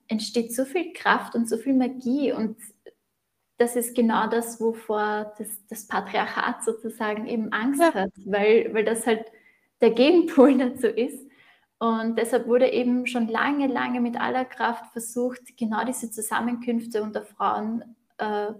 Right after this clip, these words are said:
Speaker 1: abzuschaffen und zu verhindern. Und
Speaker 2: Ja.
Speaker 1: selbst wenn wir es nicht in diesem Leben erlebt haben, sitzt das so tief in uns und wird auch immer noch so, so verkauft. Also allein, wenn man jetzt diese ganzen Schönheitswettbewerbe anschaut, das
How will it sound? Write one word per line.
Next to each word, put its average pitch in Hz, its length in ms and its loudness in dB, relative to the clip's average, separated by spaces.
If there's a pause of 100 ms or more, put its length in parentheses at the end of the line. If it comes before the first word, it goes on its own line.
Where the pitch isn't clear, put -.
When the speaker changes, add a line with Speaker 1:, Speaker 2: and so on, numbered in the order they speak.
(160)
Speaker 1:
abzuschaffen 233 760 -4
und 196 100 -4
zu 196 120 -6
verhindern. 196 720 0 (420)
Und 226 340 0
Speaker 2:
Ja. - 20 -18
Speaker 1:
selbst - 240 0
wenn 233 120 4
wir 240 80 6
es 233 100 -2
nicht - 280 -6 (280)
in 226 180 -2
diesem 269 300 2
Leben 226 280 2
erlebt 220 480 -4
haben, 214 200 -4
sitzt 277 360 -8
das 247 180 -4
so - 220 -2
tief 277 320 -4
in 233 200 -2
uns 277 260 2
und - 220 -6 (320)
wird 226 180 2
auch 226 80 -4
immer 240 240 2
noch 233 160 -2
so, 202 720 2
so - 180 -6
verkauft. - 640 -2
Also 202 180 -6
allein, 214 240 -2
wenn 220 120 -6
man 220 100 -4
jetzt 220 220 -12
diese 220 180 -2
ganzen 220 680 -4 (100)
Schönheitswettbewerbe 208 1400 -2
anschaut, 208 540 -6
das - 380 -8